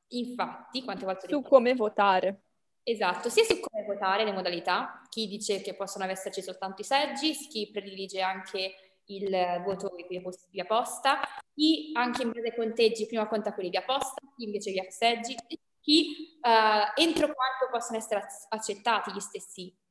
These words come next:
Speaker 1: eh, voti via posta, perché in teoria possono essere accettati, eh, soltanto
Speaker 2: I voti.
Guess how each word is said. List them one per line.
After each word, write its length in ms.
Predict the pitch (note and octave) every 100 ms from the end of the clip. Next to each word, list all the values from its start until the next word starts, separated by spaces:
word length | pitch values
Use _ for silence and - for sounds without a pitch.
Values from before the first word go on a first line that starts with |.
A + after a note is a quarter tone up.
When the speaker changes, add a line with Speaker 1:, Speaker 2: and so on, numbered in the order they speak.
| _
Speaker 1:
eh, 180 | G#3 F#3
voti 280 | F#3 G3+ G3+
via 140 | F3
posta, 460 | F3 F3+ F3+ - B3
perché 240 | G#3 -
in 80 | F3+
teoria 280 | F#3+ F#3 E3+ -
possono 260 | F#3 - F3+
essere 280 | - F3+ -
accettati, 560 | _ - F3+ F#3 F#3 - _ _ _ _ _ _ _
eh, 400 | G3 F3+ F3+ F3+ -
soltanto 420 | G#3 G3 G3+ F#3+
Speaker 2:
I 60 | A#3+
voti. 580 | G3+ F#3+ E3+ - -